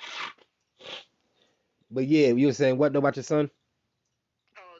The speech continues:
Speaker 2: just that people are telling me once he's sixteen that it's over with, so I need to mold him now.
Speaker 1: Yeah, honestly,
Speaker 2: Together
Speaker 1: but,
Speaker 2: now.
Speaker 1: but honestly, with single moms, for real, for real, especially when the dad isn't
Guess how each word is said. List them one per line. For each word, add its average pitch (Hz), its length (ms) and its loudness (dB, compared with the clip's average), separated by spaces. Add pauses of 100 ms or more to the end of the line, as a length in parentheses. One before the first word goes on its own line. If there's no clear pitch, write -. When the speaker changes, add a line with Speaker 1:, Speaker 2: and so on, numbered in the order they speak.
Speaker 2:
just 175 180 -20 (320)
that 175 160 -20
people 208 240 -20
are 170 160 -18 (100)
telling 175 300 -18
me 160 220 -14
once 165 260 -20
he's 180 160 -20 (100)
sixteen 180 720 -18 (600)
that 175 240 -18
it's 185 180 -20
over 185 300 -20
with, 156 180 -20 (120)
so 165 80 -20
I 165 120 -16
need 185 200 -20
to 170 100 -20
mold 170 300 -20
him 156 200 -20
now. 165 420 -16 (1120)
Speaker 1:
Yeah, 151 220 -2
honestly, 214 500 2
Speaker 2:
Together 160 60 -2
Speaker 1:
but, 165 240 2
Speaker 2:
now. 131 60 -6
Speaker 1:
but 147 180 -2
honestly, 180 440 2
with 135 220 0
single 147 340 -2
moms, 139 480 -2
for 117 220 -6
real, 131 200 0
for 113 180 -8
real, 117 80 -2
especially 139 440 -6
when 123 140 -4
the 113 60 -2
dad 120 380 -2
isn't 113 320 -4